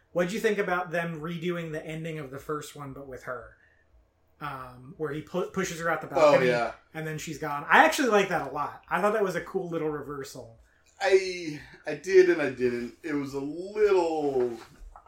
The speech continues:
Speaker 2: a little much.
Speaker 1: Sure.
Speaker 2: You knew it was gonna happen, 'cause
Speaker 1: Yeah.
Speaker 2: once you saw what happened, like, you knew it was gonna be there.
Speaker 1: Yeah.
Speaker 2: 'Cause th-, that's the thing. All of that stuff started to happen at the end, and I almost feel like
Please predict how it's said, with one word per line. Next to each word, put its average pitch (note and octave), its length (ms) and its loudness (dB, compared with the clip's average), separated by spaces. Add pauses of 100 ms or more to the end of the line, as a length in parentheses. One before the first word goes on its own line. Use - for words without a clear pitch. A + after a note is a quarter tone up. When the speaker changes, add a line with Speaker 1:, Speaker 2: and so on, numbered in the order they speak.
(340)
Speaker 2:
a - 40 -14
little A#3+ 420 2
much. A#2 340 0
Speaker 1:
Sure. F3+ 420 0
Speaker 2:
You G#3 140 -8
knew B3 200 2
it F#3+ 60 12
was D3 100 8
gonna B2+ 160 -4
happen, A2 460 -4
'cause B2+ 100 -4
Speaker 1:
Yeah. D#3+ 100 0
Speaker 2:
once E3 180 -4
you C3+ 80 -8
saw B2 560 4
what A2 180 -2
happened, G#2 400 -6
like, G#2+ 160 -6
you B2 80 -4
knew B2+ 180 2
it - 40 -4
was G2+ 100 -12
gonna G2 160 -10
be F#2 180 -12
there. F#2 140 -4
Speaker 1:
Yeah. C3+ 260 -2 (300)
Speaker 2:
'Cause F3 140 6
th-, F#3+ 160 2
that's G#3+ 200 0
the D3+ 100 -4
thing. C#3+ 300 -2
All F3+ 300 2
of G3 80 -2
that F3+ 180 2
stuff D#3 340 -2
started C#3 440 0
to B2 100 0
happen B2 260 -2
at A2+ 120 -10
the G#2+ 160 -12
end, A2 240 -10
and G#2 80 -10
I A#2 80 -6
almost D3 320 -6
feel C#3 160 -4
like B2 340 -2